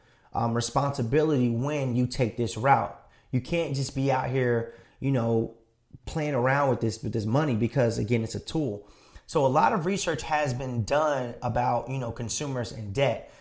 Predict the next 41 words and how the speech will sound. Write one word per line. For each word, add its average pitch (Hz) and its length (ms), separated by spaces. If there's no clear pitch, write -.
Hell, 160 240
our 139 180
country 180 340
right 127 180
now 123 240
owes 123 420
plenty 170 340
of 117 80
money. 110 260
Um, 139 240
credit - 340
card 147 300
debt 143 200
is 120 140
extremely 151 480
normal 131 280
nowadays, 113 680
so 117 200
managing 131 560
it 117 200
is 113 280
also 120 680
just 113 360
as 113 240
important. 113 540
So 147 100
this 156 180
shouldn't 165 280
come 160 160
as 143 100
a 143 80
surprise, 143 640
but, 123 460
um, 131 200
consumers 208 640
are 131 300
often 143 720
less 120 420
guarded 120 560
when 117 360
spending 120 600